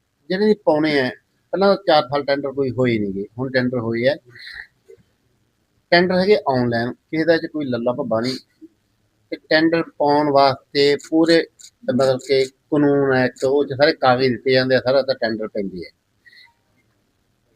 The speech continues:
ਜੇ ਵਧੇ ਹੋਏ ਜਿਹੜੇ ਭਾਅ ਹੈ, ਪੂਰੇ ਸਿਰੇ ਤੇ ਹੈ, ਉਹਨਾਂ ਨੂੰ ਦੇਖ ਕੇ ਅਸੀਂ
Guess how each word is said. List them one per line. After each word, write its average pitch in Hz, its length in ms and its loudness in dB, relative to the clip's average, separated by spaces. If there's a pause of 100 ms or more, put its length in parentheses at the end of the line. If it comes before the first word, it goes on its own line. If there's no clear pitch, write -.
(260)
ਜੇ 156 440 6 (600)
ਵਧੇ 156 340 4
ਹੋਏ 165 340 6
ਜਿਹੜੇ 160 260 -2
ਭਾਅ 156 300 2
ਹੈ, 120 460 0 (720)
ਪੂਰੇ 196 180 4
ਸਿਰੇ 147 460 2
ਤੇ 143 160 2
ਹੈ, 131 160 4 (140)
ਉਹਨਾਂ 175 200 2
ਨੂੰ 147 120 -2
ਦੇਖ 131 320 2
ਕੇ 135 180 2
ਅਸੀਂ 123 340 -2